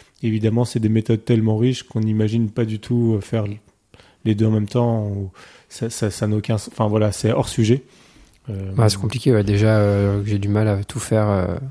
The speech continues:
Speaker 2: enfin,
Speaker 1: Euh,
Speaker 2: en fait, il y a
Speaker 1: ouais.
Speaker 2: une telle richesse de, de pratiques, d'enseignement. Et comme, euh, si je parlais de ça, il y a l'état d'esprit, il y a l'ambiance, il y a le,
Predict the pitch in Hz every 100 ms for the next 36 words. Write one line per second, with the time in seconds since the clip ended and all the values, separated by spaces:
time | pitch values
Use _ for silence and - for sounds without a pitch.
0 | - - 113 104 107 117 120 113 131 127
1 | 127 - 123 113 113 104 101 104 - 107
2 | - 120 113 101 110 107 110 120 123 -
3 | - - - - _ _ - 127 131 120
4 | 113 113 110 113 143 - 110 - _ _
5 | _ - 113 101 - 110 104 101 110 110
6 | - 127 120 107 110 120 120 - 113 98